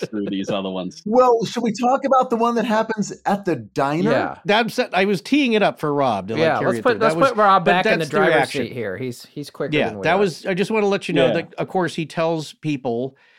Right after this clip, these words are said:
Speaker 4: he expects that reaction and he wasn't hoping for, but that is the reaction of, uh, you know, his ridicule, and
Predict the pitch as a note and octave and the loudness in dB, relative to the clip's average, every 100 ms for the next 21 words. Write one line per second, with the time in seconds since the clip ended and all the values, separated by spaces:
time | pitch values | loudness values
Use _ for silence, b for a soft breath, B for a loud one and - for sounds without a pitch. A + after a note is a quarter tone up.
0 | b b D#3 D3+ - F#3 F3+ F3+ E3 D#3+ | b b -10 -8 -6 -6 -4 -4 -2 -2
1 | D#3+ D#3+ D3+ D3+ C#3+ D3 C#3+ B2 D3 C3 | -4 -6 -4 -4 -2 -4 -6 -6 -4 -4
2 | B2+ - A#2 A2 A2 A#2+ A#2 A2 G#2 G#2 | -6 -6 -8 -6 -4 -4 -4 -6 -8 -8
3 | G#2 G2+ G2+ A2+ F#2+ F#2 F#2 F2+ F#2 F#2 | -4 -6 -8 -10 -10 -8 -10 -10 -12 -14
4 | G2 A#2+ B2 B2 B2+ A2+ G#2 G2+ F#2 F2 | -8 -4 -4 -4 -6 -6 -6 -8 -8 -12